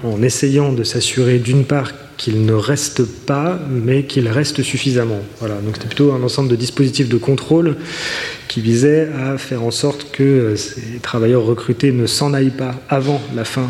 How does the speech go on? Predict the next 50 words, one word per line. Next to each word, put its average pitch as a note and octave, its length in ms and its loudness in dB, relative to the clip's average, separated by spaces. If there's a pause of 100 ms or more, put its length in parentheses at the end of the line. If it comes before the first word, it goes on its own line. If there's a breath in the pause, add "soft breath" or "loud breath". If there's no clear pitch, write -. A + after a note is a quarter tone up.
de A#2+ 60 -4
la G#2 120 -4
durée A2 220 0
du G#2 120 -2
contrat, C#3 440 0
en B2+ 200 2
retenant G#2+ 340 0
par A2 140 -2
exemple G#2+ 240 -2
les G#2+ 60 0
passeports, A2+ 640 -4
hein. A2+ 140 -6 (640 loud breath)
Euh, G2+ 560 2
passeports G#2+ 340 -4
qui - 60 -4
étaient A2 120 -4
retenus A2 280 0
par A2+ 120 0
l'entreprise, A2 480 -2
puis - 280 0
par A#2+ 120 -2
le G#2+ 60 0
consulat A#2 380 -2
du A#2 100 0
Maroc A#2 400 0 (100)
à A#2+ 60 -4
Lille, A#2 320 0 (160)
avec, - 340 -2
euh, G2+ 140 -10
la G#2+ 100 -8
complicité A2+ 440 -6
de G#2+ 60 -2
l'entreprise A#2 520 -2
pour, A2 300 -6
euh, G2 40 -8 (140)
voilà, A2 140 -6 (240)
les A2+ 60 -8
passeports A2+ 340 -2
étaient A2+ 140 -2
rendus A#2 340 0
uniquement C3+ 420 4
à A#2+ 40 0
la A2+ 100 -2
fin B2 240 -2
de, - 1040 -4
euh, G#2+ 260 4
du G#2+ 140 -2
contrat A#2+ 340 0
de, G2+ 380 0
voilà. C3 360 0